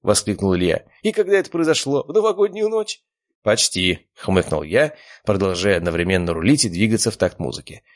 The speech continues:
Второго в восемь утра разбудил секретарь Обухова и назначил встречу на объекте в десять. Мы посмотрели, места там побольше, чем достаточно, на все задумки хватит с избытком. Привёз туда Николая, составили смету.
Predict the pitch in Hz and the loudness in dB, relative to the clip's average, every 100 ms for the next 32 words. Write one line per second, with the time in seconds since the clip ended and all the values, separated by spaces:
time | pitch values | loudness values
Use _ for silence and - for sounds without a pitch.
0 | _ _ _ - 165 180 107 85 87 120 | _ _ _ -4 0 2 0 -4 0 2
1 | - 87 82 151 165 98 92 95 151 - | 2 -4 -2 0 0 -2 -4 -2 0 -2
2 | - 87 156 - 220 190 - 185 208 - | -4 -2 -2 0 -4 -4 -2 -2 -2 -8
3 | 160 196 196 247 - 131 170 196 - 104 | -4 -2 0 0 0 -4 0 0 0 -4
4 | 90 135 160 73 76 113 117 127 - _ | 0 0 -2 -6 0 0 0 -2 -10 _
5 | - - 101 87 - 82 90 135 160 165 | -16 -6 -2 0 -2 -2 0 2 2 -4
6 | - - 147 196 - 95 87 90 107 151 | -8 -2 0 0 0 -2 -2 -2 2 2
7 | - - 147 143 - 147 135 147 143 - | 0 -2 -2 -2 0 0 0 -2 -4 -6
8 | - _ - 82 - 90 90 139 127 - | -20 _ -6 -2 0 2 2 0 0 2
9 | 131 123 - 117 120 123 131 123 _ - | 2 2 -2 -2 0 0 0 -2 _ -8
10 | 80 80 107 - 123 147 156 - 78 80 | -2 0 0 -2 2 2 2 -6 -6 -2
11 | 98 113 123 120 92 - 180 82 73 - | 0 0 0 -4 -6 0 0 0 -2 -4
12 | 90 110 135 139 | 0 0 2 0